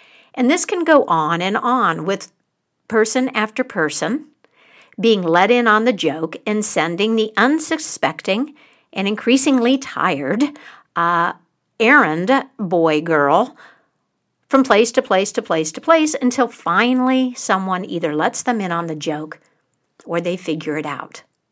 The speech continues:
That is a fool's errand. Now, April Fool's Day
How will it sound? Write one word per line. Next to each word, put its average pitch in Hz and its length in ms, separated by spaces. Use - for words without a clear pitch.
That 160 540
is 185 160
a 208 40
fool's 151 720
errand. 139 440
Now, 202 300
April 294 380
Fool's 277 640
Day 175 800